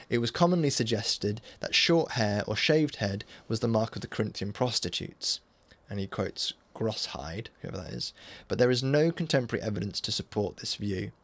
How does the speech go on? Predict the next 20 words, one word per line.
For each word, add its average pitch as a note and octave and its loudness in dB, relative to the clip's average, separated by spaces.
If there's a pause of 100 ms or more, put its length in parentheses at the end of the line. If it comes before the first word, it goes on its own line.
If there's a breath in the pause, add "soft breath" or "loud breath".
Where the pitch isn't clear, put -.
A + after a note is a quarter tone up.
(280 loud breath)
It - -6
seems D3+ 2
to - -6
be C3+ 4
the A#2 2
case G#2+ 2
that - -2
one C3+ 2
scholar's A#2 4
guess G#2 -2
becoming G#2+ -2
a G#2+ -2
second A#2+ 0
scholar's G#2 0
footnote G2+ -2
and G#2+ -4
a G2+ -2
third A2 2
scholar's G2 -2
assumption." F#2+ -4